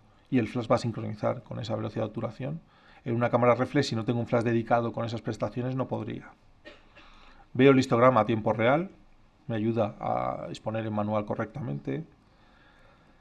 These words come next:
Disponen al-, muchas de ellas de estabilización de imagen y tienen todas ellas modo manual de expo-, de ajuste de exposición. Aquí veis, eh, la cuestión de volumen bajo el agua.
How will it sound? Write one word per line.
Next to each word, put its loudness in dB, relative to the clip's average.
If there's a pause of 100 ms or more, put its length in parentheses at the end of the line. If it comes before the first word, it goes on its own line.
(460)
Disponen 6
al-, 6
muchas 0
de 6
ellas 4
de 0
estabilización -2
de 0
imagen 0 (760)
y 4 (100)
tienen 4 (500)
todas 4
ellas 2
modo 6
manual 4
de -8
expo-, -16
de -10
ajuste -8
de -6
exposición. -14 (3000)
Aquí 0
veis, 8
eh, 2
la 6
cuestión 2
de 6
volumen 2
bajo -2
el -6
agua. -8